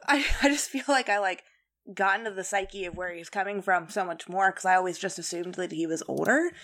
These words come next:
And maybe that's because I think his films are so well done that I thought he maybe had more films under his belt. But he was a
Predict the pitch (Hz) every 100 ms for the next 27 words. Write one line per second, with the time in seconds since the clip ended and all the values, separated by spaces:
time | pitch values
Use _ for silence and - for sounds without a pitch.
0 | - - 202 202 226 208 - 202 190 180
1 | 196 180 180 - 180 175 202 190 160 -
2 | 175 165 165 143 143 160 254 285 - 202
3 | 160 - 180 170 151 175 170 175 170 175
4 | 165 170 175 170 - 170 180 196 185 180
5 | 170 170 - 185 254 277 - - - -
6 | - - 185 - 208 196 - _ - 220
7 | 277 262 240 - 196 190